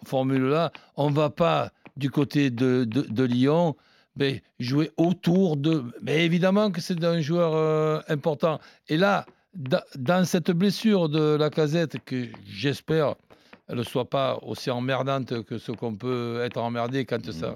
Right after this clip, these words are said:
Speaker 1: ça reste les ischios. J'ai jamais vu un, un, un muscle aussi traître, et c'est pas seulement parce qu'il est derrière. Donc, euh, là, il y a aussi peut-être la possibilité de permettre à ce, cette nouvelle recrue, ça,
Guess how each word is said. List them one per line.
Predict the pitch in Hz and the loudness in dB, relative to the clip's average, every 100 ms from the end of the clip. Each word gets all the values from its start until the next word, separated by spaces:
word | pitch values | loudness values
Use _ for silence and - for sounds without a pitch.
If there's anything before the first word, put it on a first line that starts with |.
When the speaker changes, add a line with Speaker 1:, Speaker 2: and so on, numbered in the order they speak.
| - | -10
Speaker 1:
ça | 113 117 | -8 -4
reste | 117 117 113 | -2 -4 -4
les | 110 104 113 | -4 -4 -8
ischios. | - 135 131 - - - _ | -8 -2 -2 -2 -12 -20 _
J'ai | - 101 110 | -12 -6 -4
jamais | 113 123 127 | -2 0 0
vu | 123 131 135 - | 2 0 0 -6
un, | 113 113 110 - | -8 -6 -8 -6
un, | 123 117 - | -4 -4 -4
un | 120 | -4
muscle | 127 135 117 - | -2 -4 -6 -8
aussi | 131 - 127 | -6 -6 -8
traître, | - 143 127 95 - _ - | -2 -2 -2 -6 -14 _ -18
et | 117 | -10
c'est | - | -6
pas | - 123 | -4 -4
seulement | 135 127 131 131 | -4 -4 -4 -6
parce | 110 - | -8 -8
qu'il | 117 | -8
est | 113 | -6
derrière. | 123 156 185 180 - - - - | -4 -2 -2 -4 -8 -20 -20 -6
Donc, | 135 143 117 | 0 0 2
euh, | 143 127 - _ | 0 -2 -8 _
là, | 135 185 185 - _ - _ _ _ _ - | 0 0 0 -4 _ -20 _ _ _ _ 0
il | |
y | 185 | 2
a | 220 | 4
aussi | 208 233 | 2 0
peut-être | 202 190 180 214 226 | 2 2 2 2 2
la | 185 | 2
possibilité | 185 - 180 160 156 143 113 233 | 0 0 0 2 2 2 0 2
de | 170 165 | 0 -2
permettre | - 175 185 180 160 | 0 0 2 2 0
à | 151 | -2
ce, | - 156 151 147 | -2 0 2 0
cette | 131 139 156 | -2 -4 -2
nouvelle | 151 165 170 | 0 2 2
recrue, | 156 151 - 147 | 2 0 0 -2
ça, | 123 165 214 | 0 0 -2